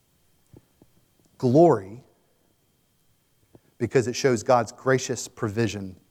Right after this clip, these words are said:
to sinful people who don't deserve it. And Jesus makes the application crystal clear. He says, "As Moses lifted up that servant, so must the Son of Man be lifted up."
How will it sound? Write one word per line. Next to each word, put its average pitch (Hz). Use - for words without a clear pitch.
to 117
sinful 107
people 98
who 98
don't 95
deserve 87
it. -
And 120
Jesus 139
makes 117
the -
application 113
crystal -
clear. 92
He 127
says, 113
"As 117
Moses 143
lifted 139
up 170
that 156
servant, 117
so 147
must 135
the 127
Son 127
of 123
Man 113
be 107
lifted 95
up." -